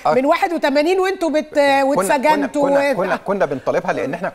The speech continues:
Speaker 1: كل مؤتمراتنا كانت بتتلغي
Speaker 2: كانت
Speaker 1: بسبب حالة
Speaker 2: ضد
Speaker 1: الطوارئ،
Speaker 2: الطوارئ.
Speaker 1: كنا بنتضرب
Speaker 2: طيب.
Speaker 1: بسبب ال-، بسبب الطوارئ. أنا متصور إن ده، ده توجه دولة في الوقت الراهن من ألفين وتمنتاشر يا سيادة
Speaker 2: مم.
Speaker 1: العميد، من أول ما اتشكلت اللجنة العليا للدائمة لحقوق الإنسان.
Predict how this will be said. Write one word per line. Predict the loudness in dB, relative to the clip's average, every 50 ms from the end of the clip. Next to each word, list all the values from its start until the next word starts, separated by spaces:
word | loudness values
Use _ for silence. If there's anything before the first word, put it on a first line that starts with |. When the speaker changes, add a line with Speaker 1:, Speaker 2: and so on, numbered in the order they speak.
| -10 -6
Speaker 1:
كل | -4 -4 -2 -2 -4
مؤتمراتنا | -6 -8 -6 -4 -2 -2 -2 -2 -4 -6 -8
كانت | -8 -8 -10 -10
بتتلغي | -14 -12 -6 0 0 0
Speaker 2:
كانت | 0 0 0
Speaker 1:
بسبب | 0 0 0
حالة | 0
Speaker 2:
ضد | 0 0
Speaker 1:
الطوارئ، | -2 0 2 2 2
Speaker 2:
الطوارئ. | 2 4 4 2 2 0 -2
Speaker 1:
كنا |
بنتضرب | -4 -6 -6 -6 -6 -6 -6 -4
Speaker 2:
طيب. | -2 -2 0 0
Speaker 1:
بسبب | -2 -4
ال-، | -6 -10 -10 -12
بسبب | -12 -10 -10 -8 -8
الطوارئ. | -8 -6 -4 -4 -4 -4 -8 -14 -20 -20 -18 -8 -4 -2
أنا | -2 -2
متصور | -2 -4 -4 -6 -6 -4 -2 -2 0 0 -2 -4 -6 -8 -8
إن | -8 -6 -6 -4
ده، | -4 -4 -6 -6 -10 -20 _ -12
ده | -4 -4 -4 -4 -4 -8 -20 -20 -20 _ _ -4
توجه | -2 0 0 0 0 -2 -4 -8 -8 -6 -4
دولة | -2 -2 0 0 -2 -4
في | -6 -6
الوقت | -4 -4 -4 -4 -4 -6
الراهن | -2 0 0 0 0 -2 -10 -14 -20 -20 -20 -20 _ -16 -10
من | -6 -4 -2 -2 -4 -4 -4 -6
ألفين | -6 -6 -6 -4 -4 -2 -2 0
وتمنتاشر | -2 -2 -2 -2 -4 -2 -4 -6 -4 -4 -4
يا | -4 -4 -4 -4 -6 -6 -6 -8 -8 -10 -12
سيادة | -12 -8
Speaker 2:
مم. | -4
Speaker 1:
العميد، | -2 -2 -2 -2 -6 -8 -12 -20 -20 -20 -14 -10
من | -8 -6
أول | -2 0 0 0 0 -2
ما | -4
اتشكلت | -8 -6 -8 -8 -6 -6 -6 -6 -6
اللجنة | -4 -4 -4 -4 -2 -4 -2
العليا | 0 0 0 0 0 -2 -4 -6 -8 -18 -20 _ _ _ _ -16 -12
للدائمة | -8 -4 -2 -2 -2 -4 -4 -8 -8 -8 -8 -8 -6 -2 0 0 2 2 0 -2 -2 -2 -2
لحقوق | -4 -4 -4 -2 -2 -2
الإنسان. | -2 -4 -6 -6 -4 -4 -4